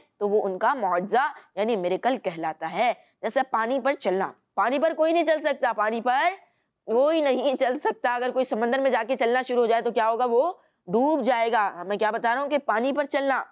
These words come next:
ہوا میں اڑنا، ہوا میں اڑ تو سکتے ہیں لیکن plane کے ذریعے اڑ سکتے ہیں بھائی، ہوا میں ایسے نہیں اڑ سکتے۔ تو ہوا میں اڑنا،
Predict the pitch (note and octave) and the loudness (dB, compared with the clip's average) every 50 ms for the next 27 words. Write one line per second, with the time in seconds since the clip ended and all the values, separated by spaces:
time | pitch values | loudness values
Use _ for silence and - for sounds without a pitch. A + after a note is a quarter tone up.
0 | _ _ _ _ _ _ _ _ - E3 E3+ F3+ G#3 A#3 B3+ A#3+ A3+ G3+ F3+ F3 | _ _ _ _ _ _ _ _ -10 -6 -2 0 2 2 2 2 0 0 0 -2
1 | E3 D#3+ D3+ - _ _ _ _ _ _ _ _ _ _ _ _ - E3 F#3 F#3+ | -4 -10 -14 -16 _ _ _ _ _ _ _ _ _ _ _ _ -4 -2 -2 0
2 | G#3+ A3+ G#3+ G#3 G#3+ A#3+ C4+ C4+ B3 A#3+ - D4 D4+ C#4+ B3 C#4 B3+ - A3 A3 | 2 0 0 0 2 0 0 0 0 0 0 0 0 2 0 -2 -2 0 0 2
3 | B3 B3+ B3+ B3+ A3+ A3 G#3+ A3+ G#3 F3+ F3 G3 E3+ - - C#4 B3 G#3+ - E3 | 2 2 2 2 2 2 2 2 2 0 -2 -6 -8 -4 -4 -2 -2 -2 -4 -6
4 | D#3+ _ _ _ _ _ - F3+ F3 G3 A3 A3+ A3 A3+ C#4 F#4+ - - _ _ | -10 _ _ _ _ _ -6 -2 0 2 2 2 2 0 0 -2 -6 -12 _ _
5 | - - G#3 G#3 - C#4 C4+ A#3+ A#3 C#4 D4 D4+ C#4+ C4+ C#4 C4+ B3 - A#3+ A#3+ | -4 -2 -2 2 2 2 2 2 2 2 4 2 2 2 0 0 0 0 -2 -2
6 | - A3+ E3+ E3+ F3+ G3+ A#3 C4 C#4 C#4+ C#4 C#4 C#4 C4+ B3+ B3 | 0 0 -2 0 2 2 2 2 2 2 2 2 2 2 0 0